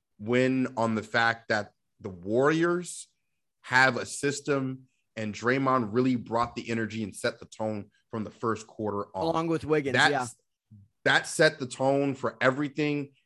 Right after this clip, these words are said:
Speaker 1: and everything just kinda fell into place, even though Steph Curry's shot wasn't falling. Um, I just felt like Klay really hit some timely threes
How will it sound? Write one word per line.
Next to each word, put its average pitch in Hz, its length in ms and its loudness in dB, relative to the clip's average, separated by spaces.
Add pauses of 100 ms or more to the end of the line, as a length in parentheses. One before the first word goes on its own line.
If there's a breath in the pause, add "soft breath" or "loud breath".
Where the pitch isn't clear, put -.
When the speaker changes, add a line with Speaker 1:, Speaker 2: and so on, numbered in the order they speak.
Speaker 1:
and 117 80 -4
everything 151 340 0
just 131 140 -8
kinda 131 200 0
fell 135 240 2
into 131 160 2
place, 135 320 -2
even 143 240 -2
though 139 180 2
Steph 131 320 -4
Curry's 127 300 4
shot 127 340 -2 (240)
wasn't 127 300 2
falling. 131 480 2 (400)
Um, 98 460 0 (560)
I 113 120 2
just 120 180 -4
felt 123 200 6
like 104 180 -2
Klay 131 420 2
really 135 260 0
hit 131 240 -2
some 107 200 -8
timely 135 420 4
threes 131 540 2